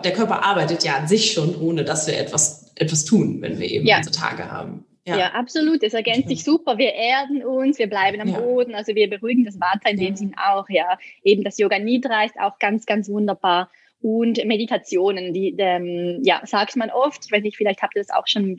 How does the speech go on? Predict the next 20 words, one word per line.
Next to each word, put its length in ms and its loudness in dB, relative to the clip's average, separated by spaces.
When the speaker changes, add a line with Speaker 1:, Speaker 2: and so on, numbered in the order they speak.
Speaker 2:
bemerkt, 400 0
dass 100 -14
man 180 -4
während 320 2
der 180 2
Periode 440 2
oftmals 460 -2
sehr 300 2
einfacher 560 -2
und 160 0
tiefer 400 0
in 100 0
die 60 -4
Meditation, 720 -2
ähm, 520 0
dann 220 2
Speaker 1:
Mhm. 40 0
Speaker 2:
auch 220 -4
reinkommt. 560 -2
Speaker 1:
Mhm. 260 0